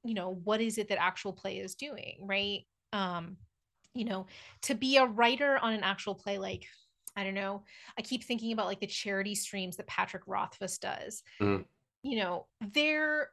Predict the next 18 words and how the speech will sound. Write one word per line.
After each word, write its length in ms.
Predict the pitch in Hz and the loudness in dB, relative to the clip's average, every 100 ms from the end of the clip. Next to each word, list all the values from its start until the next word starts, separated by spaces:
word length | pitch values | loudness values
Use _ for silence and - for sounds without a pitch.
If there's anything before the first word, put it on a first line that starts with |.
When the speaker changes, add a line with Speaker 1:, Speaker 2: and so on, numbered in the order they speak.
| _ | _
Speaker 1:
they're 180 | 254 269 | 2 4
ephemeral 500 | 254 254 247 277 277 | 2 0 2 2 4
objects. 800 | 233 226 294 339 - - - - - - _ | 2 2 -2 -4 -8 -6 -6 -8 -12 -20 _
Um, 400 | - 208 202 196 202 | -2 0 0 -2 -2
they're 180 | 196 220 | -2 0
not 240 | 214 220 | 0 0
intended 640 | 220 208 - 226 226 254 208 | -2 -4 -4 -2 -2 -4 -6
to 100 | 240 | -6
be 220 | 214 214 | -6 -4
anything 420 | 202 202 208 202 | -4 -4 -4 -4
more 220 | 202 190 | -2 -4
than 180 | 196 196 | -2 -4
the 100 | 190 | -4
live 300 | 190 190 190 | -2 -2 -4
event 260 | 185 185 190 | -6 -8 -8
that 120 | 180 | -8
they 100 | - - | -8 -2
are. 500 | 190 196 208 240 | 0 2 2 -2